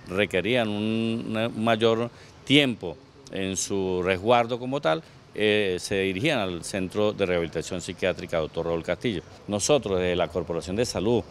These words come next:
el gobernador bolivariano, doctor Gregorio Belma Mora, siempre con las políticas públicas en salud, brindándole y garantizándole los tratamientos y todo lo que compete a este tipo de patologías,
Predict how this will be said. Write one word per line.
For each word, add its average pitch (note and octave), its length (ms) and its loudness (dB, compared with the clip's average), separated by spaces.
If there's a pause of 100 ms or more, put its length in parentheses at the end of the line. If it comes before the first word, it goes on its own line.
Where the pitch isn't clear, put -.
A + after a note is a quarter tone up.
(300)
el F2 140 -2
gobernador E2+ 400 0
bolivariano, G2 640 2
doctor F2+ 260 -4
Gregorio F2+ 380 0
Belma G2 240 2
Mora, G2+ 320 2 (320)
siempre G#2 560 0 (500)
con G#2 140 2
las F#2+ 140 4
políticas G2 500 0
públicas B2+ 520 0
en F#2+ 120 0
salud, A2+ 380 2 (260)
brindándole G2+ 680 2
y A#2+ 40 2
garantizándole A2 680 0 (380)
los F2+ 160 0
tratamientos G2 640 -2
y E2+ 40 -2
todo G2+ 160 0
lo A2+ 180 0
que F#2+ 140 -2
compete F#2 640 0
a F2+ 140 2
este F2 160 -6
tipo A#2 260 -4
de A2+ 80 2
patologías, B2 540 0